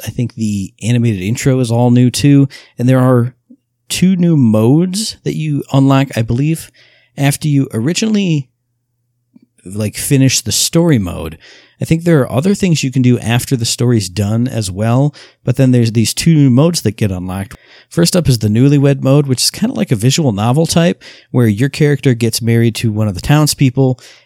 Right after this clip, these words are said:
and it's a, like, a couple hour long experience of, you know, scenes you're going through with them, kinda, you know, slice of life stuff,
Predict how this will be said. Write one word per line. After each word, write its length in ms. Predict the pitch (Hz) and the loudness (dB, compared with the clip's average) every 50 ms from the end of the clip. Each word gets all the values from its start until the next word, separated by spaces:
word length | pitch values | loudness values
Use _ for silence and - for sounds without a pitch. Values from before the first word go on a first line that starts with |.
| _ - - | _ -6 -2
and 140 | 135 135 | 0 0
it's 180 | 147 151 - - - | 0 0 -2 -4 -2
a, 320 | 143 143 143 139 139 139 - _ - - - _ _ _ _ _ - | 0 0 0 0 -2 -4 -10 _ -14 -14 -14 _ _ _ _ _ -6
like, 180 | - 143 - - | -6 -6 -4 -6
a 60 | 123 | -8
couple 400 | - - 160 147 - 151 139 131 | -4 -2 -4 -2 -2 -2 -2 -2
hour 300 | 113 113 120 123 123 127 | -2 0 0 2 2 2
long 260 | 123 117 117 120 123 | 2 2 2 2 2
experience 580 | 113 101 - - - - 113 117 123 127 - - | 0 -2 -4 -6 -6 -4 -2 -2 -2 -2 -2 -4
of, 220 | 98 82 - - _ _ _ _ _ _ - | -6 -6 -8 -14 _ _ _ _ _ _ -4
you 80 | - | -2
know, 100 | - 107 | 0 0
scenes 420 | 107 - - - 120 123 120 120 110 | 0 0 0 2 2 2 2 2 0
you're 80 | 117 | -2
going 260 | 95 107 113 117 113 110 | -2 0 0 0 0 0
through 220 | - - 123 113 | 0 0 0 0
with 180 | 104 98 90 101 | 0 -2 -2 0
them, 420 | 123 131 135 135 127 127 123 117 | 2 4 4 4 2 0 -2 -4
kinda, 360 | - - 139 120 117 110 117 - | -2 -2 0 0 2 0 -2 -2
you 100 | 190 170 | -2 -4
know, 140 | 127 107 107 | -4 -4 -4
slice 400 | - - - 135 127 127 123 - | -4 -4 -2 0 0 0 0 0
of 60 | 113 | 0
life 240 | 107 113 113 113 - | -2 0 -2 -2 -2
stuff, 400 | - - - 120 110 110 - - | -2 -2 0 0 -2 -2 -6 -8